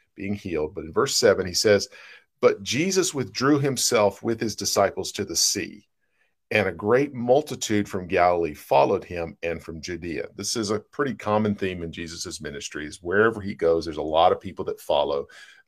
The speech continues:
He's doing miracles. I mean, amazing things are happening. Uh, I have to admit, I, I would probably be one of those that would, uh, would wanna see what's going on. And, um, but anyhow,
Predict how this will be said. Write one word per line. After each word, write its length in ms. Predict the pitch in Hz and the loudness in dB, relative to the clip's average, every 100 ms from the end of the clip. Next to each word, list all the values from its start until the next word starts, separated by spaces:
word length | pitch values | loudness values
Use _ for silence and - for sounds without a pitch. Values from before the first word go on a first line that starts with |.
| - _ | -20 _
He's 220 | - 117 107 | -6 -4 2
doing 280 | 139 147 | 2 4
miracles. 460 | 147 180 170 - - | 4 2 2 -4 -8
I 40 | - | -8
mean, 140 | 92 | -6
amazing 380 | 92 107 117 123 | 0 2 2 -2
things 240 | 120 120 | -2 -2
are 60 | 101 | -2
happening. 560 | 113 110 - 78 71 69 | 0 0 0 -6 -6 -8
Uh, 180 | 64 - - _ _ _ | -8 -12 -18 _ _ _
I 40 | 95 | -8
have 100 | - | -4
to 80 | |
admit, 260 | 98 107 87 | -2 2 4
I, 140 | 85 | 2
I 200 | 87 85 | 2 2
would 220 | 104 104 - | 4 4 4
probably 360 | 123 107 107 | 4 4 2
be 180 | 92 107 | 2 0
one 220 | 95 98 | 2 2
of 100 | 95 | 4
those 240 | 95 95 82 | 4 2 2
that 200 | 90 73 | 2 2
would, 380 | 90 92 87 - - _ - | 0 0 0 -4 -20 _ -2
uh, 260 | 92 92 92 | 4 4 4
would 140 | 98 | 2
wanna 240 | 92 107 95 | 6 6 6
see 380 | - 131 117 | 2 2 0
what's 260 | 92 90 - | 0 -2 -2
going 300 | 98 90 87 | -2 -2 0
on. 380 | 98 87 71 69 _ - _ 90 | 0 0 -2 -8 _ -20 _ -6
And, 380 | 85 82 80 | -4 -4 -4
um, 380 | 82 78 78 76 | -2 0 -2 -4
but 160 | - 104 | -2 0
anyhow, 540 | 127 110 92 80 85 | 2 0 0 0 -2